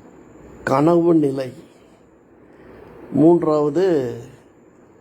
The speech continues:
சூப்பர் கான்ஷியஸ் மைண்ட், அது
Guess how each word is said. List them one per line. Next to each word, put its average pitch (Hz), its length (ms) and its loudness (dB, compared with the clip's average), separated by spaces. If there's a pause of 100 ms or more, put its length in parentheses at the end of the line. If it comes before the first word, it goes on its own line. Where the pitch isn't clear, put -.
(120)
சூப்பர் 175 540 0
கான்ஷியஸ் 135 600 -6 (1120)
மைண்ட், 117 520 0 (1900)
அது 139 640 0